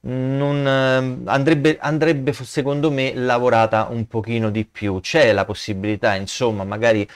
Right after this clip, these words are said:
di trovarvi un po' di reference, di aggiungere qualche texture, di aggiungere qualche dettaglietto in più.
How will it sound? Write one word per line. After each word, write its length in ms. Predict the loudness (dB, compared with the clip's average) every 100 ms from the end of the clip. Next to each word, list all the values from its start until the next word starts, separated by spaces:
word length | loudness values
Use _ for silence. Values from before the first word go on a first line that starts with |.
| -20 -6
di 160 | -4
trovarvi 400 | 0 4 4 2
un 100 | -2
po' 140 | -2 -2
di 160 | 2
reference, 720 | 6 6 4 2 2 0 -2
di 80 | -4
aggiungere 480 | -4 -4 -4 -2 0
qualche 380 | -2 -2 -6 -2
texture, 580 | 2 4 2 -2 -2 0
di 80 | 0
aggiungere 460 | 0 0 -2 -2
qualche 340 | 0 -2 -2 -8
dettaglietto 760 | -8 -4 -2 0 -2 -2 0
in 180 | -2 0
più. 280 | 2 4